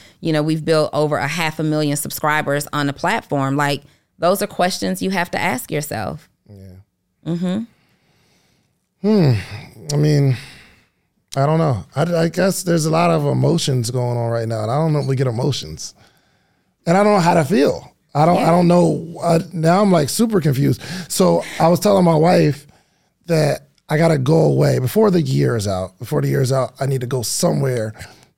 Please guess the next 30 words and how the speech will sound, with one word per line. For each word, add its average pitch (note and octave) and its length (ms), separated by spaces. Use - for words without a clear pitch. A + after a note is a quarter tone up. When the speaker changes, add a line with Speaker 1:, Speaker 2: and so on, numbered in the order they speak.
Speaker 2:
by C#3+ 200
myself C#3+ 720
'cause B2+ 160
I C3 60
gotta A2 220
figure B2+ 420
out A#2 320
what D3 260
the D#3+ 60
plan D#3+ 480
is C3+ 240
for B2 360
the C3 100
next B2+ 260
year. C3+ 240
And C#3 120
every E3+ 160
time F#3 200
I F3+ 100
do C#3+ 200
that, B2 360
I B2+ 60
come C3 240
back C#3 460
and B2 140
I'm A#2+ 120
like, A2+ 340
my A#2+ 140
brain B2+ 400
activates C#3 800